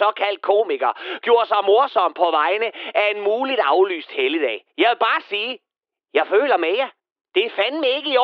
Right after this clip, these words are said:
orden at gribe ind i den danske model, Jimmy Langtidssygemeldt. Man joker! Sgu ikke med en dag mindre at sove længe i. Jeg er helt enig, bitten min eneste ven er en kat. Og kære evige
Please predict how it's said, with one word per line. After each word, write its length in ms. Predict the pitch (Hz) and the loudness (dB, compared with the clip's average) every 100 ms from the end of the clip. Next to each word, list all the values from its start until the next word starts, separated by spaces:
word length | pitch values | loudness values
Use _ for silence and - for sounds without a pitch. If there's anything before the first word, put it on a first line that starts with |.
| 311 | 4
orden 220 | 269 151 - - - 220 | 2 -4 -14 -20 -4 -4
at 60 | - | 0
gribe 280 | 233 214 214 | -2 0 -2
ind 100 | 294 | -2
i 120 | 269 | -4
den 80 | 202 196 | -4 -2
danske 300 | 220 285 277 | -2 -2 0
model, 340 | 220 214 277 - _ _ 196 | 2 4 2 -2 _ _ -6
Jimmy 200 | 202 190 | -4 -2
Langtidssygemeldt. 840 | 180 190 - 175 - 147 135 127 - - | -2 -4 0 -2 0 -4 -2 -4 -6 -4
Man 100 | 214 226 440 | -4 -4 -2
joker! 460 | 294 359 392 370 - _ _ _ - | 2 2 2 0 -2 _ _ _ -10
Sgu 120 | - 247 | 0 0
ikke 200 | 339 262 | 0 -4
med 60 | 277 | -4
en 60 | 226 254 | -2 0
dag 100 | 302 220 | 0 -2
mindre 200 | 240 294 262 | -2 0 0
at 60 | 202 226 | 0 0
sove 240 | 208 202 202 | 2 4 2
længe 200 | 262 269 254 | -2 -2 -4
i. 20 | - 143 | -8 -4
Jeg 200 | 185 185 180 | -2 -2 -2
er 60 | 170 - - - | -2 -6 -4 -2
helt 260 | 392 359 - 233 | -2 -4 -6 -4
enig, 440 | 262 381 392 262 - | -2 0 -2 -4 -4
bitten 280 | 214 214 208 | -4 -2 -2
min 140 | 185 175 | -2 -2
eneste 320 | 185 185 180 170 | -4 -2 -2 0
ven 140 | 180 | 0
er 80 | 180 151 | -2 -4
en 80 | 156 | -4
kat. 160 | 165 - - - - | -4 -4 -14 -8 0
Og 60 | 220 - | 0 0
kære 320 | 226 233 285 294 220 240 | -4 0 0 0 -2 -4
evige 280 | 262 262 | -4 -6